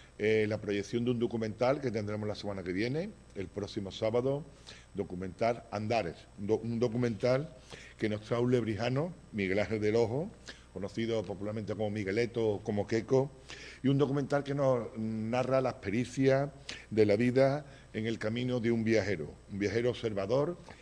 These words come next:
que invita a la reflexión sobre la naturaleza, sobre el ser humano y sobre sus contradicciones y su diversidad. Eh, en esta obra, Miguel Ángel, eh,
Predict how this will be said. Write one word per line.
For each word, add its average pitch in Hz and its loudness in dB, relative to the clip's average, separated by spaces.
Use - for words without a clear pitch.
que 98 4
invita 107 2
a 120 6
la 117 6
reflexión 127 0
sobre 107 -4
la 104 0
naturaleza, 98 -2
sobre 95 -6
el 87 -14
ser 101 -4
humano 117 0
y 107 2
sobre 101 -4
sus 104 -6
contradicciones 101 -4
y - -12
su 113 -2
diversidad. 90 -2
Eh, 104 6
en 101 -4
esta 117 2
obra, 131 4
Miguel 113 -2
Ángel, 127 0
eh, 107 6